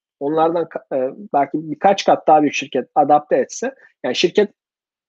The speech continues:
e, hacmi büyüdükçe bir anlamda E R P'den sağlayacakları avantaj artıyor. Öyle düşünebiliriz.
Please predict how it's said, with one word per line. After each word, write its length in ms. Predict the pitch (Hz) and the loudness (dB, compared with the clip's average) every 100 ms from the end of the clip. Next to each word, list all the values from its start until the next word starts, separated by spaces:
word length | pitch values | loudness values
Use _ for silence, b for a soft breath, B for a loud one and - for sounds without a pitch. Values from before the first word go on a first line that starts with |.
| _ - | _ -2
e, 60 | |
hacmi 640 | 147 139 - 185 175 156 135 | 0 2 4 2 2 0 2
büyüdükçe 640 | 170 208 254 - 165 262 _ _ _ _ _ _ _ _ | 2 0 -2 -4 -4 -6 _ _ _ _ _ _ _ _
bir 80 | 147 | -2
anlamda 580 | 143 135 127 127 165 233 - | 0 0 -2 -4 -4 -6 -4
E 80 | 170 | 2
R 280 | 165 170 165 | 4 4 2
P'den 300 | 202 208 240 | -2 0 0
sağlayacakları 1040 | - 202 180 165 147 143 - 147 127 123 - | 0 2 2 0 -4 -6 -6 -8 -8 -10 -8
avantaj 460 | 147 151 156 277 247 | -4 -4 -2 -2 0
artıyor. 360 | 143 - - _ _ _ _ _ _ _ _ _ _ _ _ - | -2 -6 -20 _ _ _ _ _ _ _ _ _ _ _ _ -6
Öyle 180 | 135 | -6
düşünebiliriz. 600 | 123 - 139 120 101 - | -6 -8 -8 -8 -10 -16